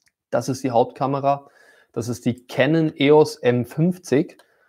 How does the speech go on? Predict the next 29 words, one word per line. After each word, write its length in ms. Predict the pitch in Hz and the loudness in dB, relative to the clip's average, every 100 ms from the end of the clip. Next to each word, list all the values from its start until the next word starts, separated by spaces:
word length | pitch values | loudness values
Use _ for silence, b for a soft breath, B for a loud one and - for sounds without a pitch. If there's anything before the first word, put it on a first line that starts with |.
| _ _ _ _ _ _ | _ _ _ _ _ _
und 440 | - 147 147 - 139 | 2 4 4 4 4
das 140 | 127 | 4
ist 160 | 147 - | 2 -2
eine 220 | 139 139 | -2 -2
Systemkamera 1160 | 123 - - 143 180 175 170 180 165 180 233 - _ _ _ _ _ | -2 -6 -2 0 0 2 0 2 2 2 0 -6 _ _ _ _ _
mit 400 | 135 135 175 - - | 0 2 2 0 -6
A-P-S-C-Sensor, 1400 | 104 139 151 - 123 - - 127 131 123 104 104 107 | -4 -2 -2 -2 -4 -6 -6 2 4 4 0 -2 -4
also 240 | 101 110 107 | -4 -4 -6
sprich 680 | - - 113 131 139 - | -8 -12 -2 0 0 -6
eine 300 | 110 120 135 | -4 -2 0
Liga 460 | 123 123 135 139 120 | 2 4 4 4 2
vor 340 | - - 117 | 0 4 4
Vollformat, 1080 | 113 - 127 156 170 170 170 185 220 - - b b _ | 4 4 4 4 0 0 0 -2 -4 -8 -12 b b _
ist 280 | 170 160 - | 0 0 -2
eine 320 | 127 135 135 | -2 2 4
relativ 420 | 120 151 165 147 - | 4 4 2 -2 -2
gute 220 | 143 123 | 0 0
Filmkamera, 840 | - 139 175 185 117 104 104 113 147 | 0 2 2 2 -2 -2 0 2 2
also 220 | 113 117 | 0 2
der 160 | 110 | 2
Fokus 420 | - 135 135 139 - | 2 0 0 -4 -2
bei 120 | 120 | -2
dieser 200 | 120 120 | 0 0
Kamera 360 | - 127 120 | 0 -2 0
liegt 260 | 113 110 - | 0 0 0
definitiv 540 | 120 127 123 131 123 | -2 0 -2 -2 -4
auf 180 | - 117 | -6 -6
der 160 | 113 104 | -6 -6
Filmtechnik. 800 | - 135 151 147 147 - 180 | 0 0 0 -2 -4 -2 -4